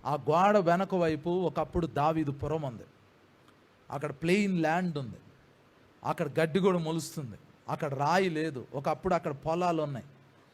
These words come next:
ఒకప్పుడు అక్కడ గీహోను ఓట ఉండేది, కాబట్టి ఇక్కడే దేవుని మందిరం అయి ఉండొచ్చు అంటున్నారు.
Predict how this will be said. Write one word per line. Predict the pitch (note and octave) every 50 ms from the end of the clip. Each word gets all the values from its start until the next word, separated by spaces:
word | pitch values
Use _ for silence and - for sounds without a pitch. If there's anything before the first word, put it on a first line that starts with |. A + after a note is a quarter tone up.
| _ -
ఒకప్పుడు | C#3+ - G#3 F#3+ F#3+ - G#3 A3 G#3+
అక్కడ | G3 G3 G3+ F#3+ F3
గీహోను | D#3 A#2 - - F#3+ A3+ A#3+ A#3 G3+ A#3+ B3 B3 B3 A#3+ A#3 A3 G#3 - - - - - - _ _ -
ఓట | C#3+ G3+ C4 C#4+ C4+ C4+
ఉండేది, | A#3+ A3+ G#3+ G3 F#3 E3+ C#3 A2 G#2+ - - - _ _ _ _ _ _ _ _ _ - _ - - _ _ _ _ _ _ _ _ _ _ _ _ _ _
కాబట్టి | - E3+ G3 A3+ A#3+ A#3+ A#3+ - - A3+
ఇక్కడే | G3+ F#3 G3 F#3 - - - B3 A#3+ B3 B3 A#3+ A#3+ A#3+ A#3 A3 - - - - - -
దేవుని | F3+ F#3+ G#3 G3+ G3+ G3+ F#3+
మందిరం | F#3 F3+ F3 F3+ F3 E3+ E3 E3 D#3
అయి | D#3+ D#3 D3+ D#3
ఉండొచ్చు | D3 D3 C#3+ C#3+ C#3+ - E3 D#3+
అంటున్నారు. | D3 C#3+ C3 - C3+ A#2 G#2 F2+